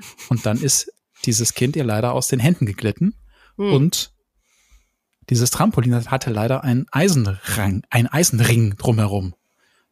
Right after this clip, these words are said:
Speaker 1: der nicht richtig gut gesichert war. Wäre in den U S A gewesen, hätte ich die sofort verklagen können, jetzt auf
Speaker 2: Nein.
Speaker 1: siebenundvierzig Millionen Dollar Schadenersatz.
Speaker 2: Nein, das stimmt. Also da muss ich mich ganz kurz nochmal reinhängen. Das ist ja,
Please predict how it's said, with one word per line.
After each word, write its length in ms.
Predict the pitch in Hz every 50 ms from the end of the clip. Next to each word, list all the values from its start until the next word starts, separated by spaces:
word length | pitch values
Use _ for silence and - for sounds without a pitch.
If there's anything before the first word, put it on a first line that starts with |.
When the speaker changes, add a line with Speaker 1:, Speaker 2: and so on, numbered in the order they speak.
| _ _ -
Speaker 1:
der 80 | 117
nicht 220 | 117 143 160 - -
richtig 240 | 180 - - 151 -
gut 120 | 175 -
gesichert 460 | - 131 110 190 180 - 110 92 -
war. 260 | - 87 90 98 - _ _ _ _ _ _ _ _ _ _
Wäre 220 | - - 131 139
in 80 | 151 147
den 180 | 139 135 - -
U 60 | 135
S 140 | 131 - 135
A 140 | 147 180
gewesen, 440 | 180 147 123 113 120 120 120 135 156
hätte 220 | 143 139 - - 131
ich 40 |
die 80 | - 127
sofort 300 | 120 120 117 - 127 -
verklagen 460 | - - - - - 139 151 143 139
können, 180 | - - 120 120
jetzt 160 | 120 - -
auf 60 | 117 110
Speaker 2:
Nein. 80 | 165 160
Speaker 1:
siebenundvierzig 400 | 160 170 180 185 190 196 - 185
Millionen 260 | 120 120 123 123 120
Dollar 200 | 117 117 117 120
Schadenersatz. 760 | - - 131 143 151 143 123 110 107 110 135 175 - - - -
Speaker 2:
Nein, 180 | 139 151 160
das 180 | 156 170 175 -
stimmt. 160 | - - 208 -
Also 220 | - 175 180 - 160
da 100 | - 160
muss 200 | 170 202 196 196
ich 80 | 190
mich 140 | 185 180 165
ganz 220 | - 170 190 196 -
kurz 220 | - 190 175 -
nochmal 220 | 175 165 160 151
reinhängen. 560 | 147 156 160 185 190 175 160 156 170 190 202 - - - - - _
Das 140 | - 156 -
ist 140 | 180 - -
ja, 240 | 185 180 180 165